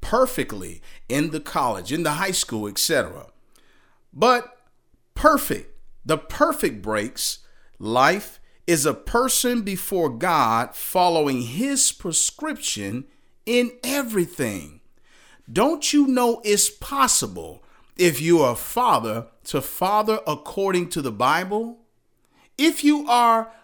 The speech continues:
a husband, you can be married and love your wife according to the Bible. If you are a, a wife, you can submit to your husband and love him according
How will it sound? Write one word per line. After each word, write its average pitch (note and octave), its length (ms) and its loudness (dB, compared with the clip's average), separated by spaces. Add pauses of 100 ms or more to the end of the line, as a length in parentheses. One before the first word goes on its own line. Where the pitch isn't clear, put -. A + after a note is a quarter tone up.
(140)
a D#3+ 180 6
husband, B2+ 760 -2 (320)
you G3+ 220 2
can A3 260 -2
be F3+ 120 0
married F3+ 800 0
and C#3+ 220 -2
love F3 260 2
your C#3 180 -2
wife D#3 560 -4
according E3+ 500 -4
to D#3+ 140 -8
the A2+ 120 -4
Bible. F#3 760 -6 (640)
If F4 340 0
you D#4+ 280 0
are C4+ 420 4 (280)
a, G#3 120 0 (100)
a G#3+ 60 8
wife, C#4 600 0
you G#3+ 220 0
can G3 320 -2
submit D#3+ 540 0
to G#3+ 100 -2
your D#3 160 0
husband F3+ 480 -2
and A#2+ 180 -4
love F#3 240 2
him A3 260 -2
according G3 680 -2